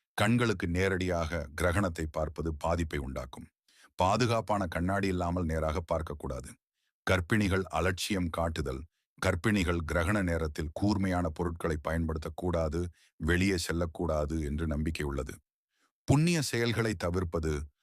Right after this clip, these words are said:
பலர் கிரகண நேரத்தில் ஜெபம், தியானம், ஸ்தோத்திரம் செய்வது பாவங்களை நீக்குவதாக கருதுகிறார்கள். அதை தவிர்க்கக்கூடாது.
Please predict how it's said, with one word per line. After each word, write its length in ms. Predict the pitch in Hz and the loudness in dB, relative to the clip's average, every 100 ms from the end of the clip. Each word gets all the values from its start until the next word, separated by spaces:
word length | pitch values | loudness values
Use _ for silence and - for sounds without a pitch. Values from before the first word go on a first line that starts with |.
| _ - | _ 0
பலர் 300 | 107 131 135 | 2 2 0
கிரகண 360 | 90 98 110 120 101 | 0 0 2 2 2
நேரத்தில் 540 | 92 92 87 - 85 | 0 0 -2 -2 -4
ஜெபம், 420 | 69 82 80 95 101 101 _ 78 | 0 0 0 0 -2 -8 _ -4
தியானம், 500 | 82 80 85 90 87 95 | 0 2 2 2 0 -4
ஸ்தோத்திரம் 580 | - - 98 104 104 82 | -6 0 0 0 -2 0
செய்வது 340 | 87 78 78 76 76 _ _ _ - | -2 -2 0 -2 -2 _ _ _ 0
பாவங்களை 540 | 95 131 139 113 117 | 2 4 2 2 0
நீக்குவதாக 640 | 90 98 98 98 92 87 95 | 2 0 0 0 0 0 -2
கருதுகிறார்கள். 680 | 85 82 85 71 67 65 - _ _ _ - | -2 0 0 -2 -4 -8 -12 _ _ _ 0
அதை 240 | 104 165 156 | 4 4 2
தவிர்க்கக்கூடாது. 840 | 95 101 98 95 - 80 71 64 | 2 0 0 -2 -2 -2 -2 -4